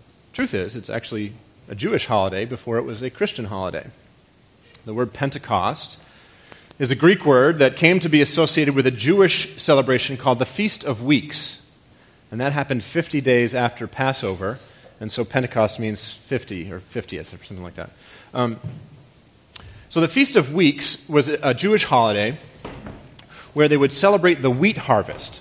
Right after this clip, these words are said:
Something agricultural, kind of like marking the times of the year. You know how we have the Lilac Festival? Uh, <laughs> right? It's like, okay, winter is now over. It's definitely not gonna snow again. Um, <laughs> um, but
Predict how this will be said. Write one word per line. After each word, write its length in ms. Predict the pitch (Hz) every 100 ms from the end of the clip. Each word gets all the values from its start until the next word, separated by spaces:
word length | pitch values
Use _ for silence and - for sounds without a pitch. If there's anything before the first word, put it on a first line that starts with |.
| -
Something 200 | 185 175
agricultural, 840 | - 117 113 - 120 - 123 117 113
kind 180 | - 107
of 100 | 98
like 160 | 101
marking 380 | 110 113 117 120
the 80 | 110
times 340 | - 110 110
of 80 | 104
the 80 | 104
year. 180 | 104 110
You 80 | 135
know 60 |
how 60 | 131
we 60 |
have 60 | 117
the 60 | 104
Lilac 420 | 104 113 120 120
Festival? 560 | - 127 - 147 151 - - - -
Uh, 160 | - 120 107
<laughs> 40 |
right? 260 | 139 135 147 - - - - -
It's 160 | 143 -
like, 180 | 123 143
okay, 340 | 131 135 113
winter 380 | 107 139 131 131
is 140 | 113
now 260 | 123 120 117
over. 240 | 117 107
It's 140 | 104 -
definitely 500 | 131 120 - 107 113
not 220 | 110 -
gonna 120 | 110
snow 300 | - 117 110
again. 300 | 101 95 98 - - - - - - -
Um, 360 | 131 123 120 120 - - - _ - - - - - - - 165
<laughs> 20 | 123 113 185 160 190 147 175 139 151 135 143 - 120 - - - - - - - -
um, 560 | 113 110 107 107 110 -
but 560 | 135 131 - - -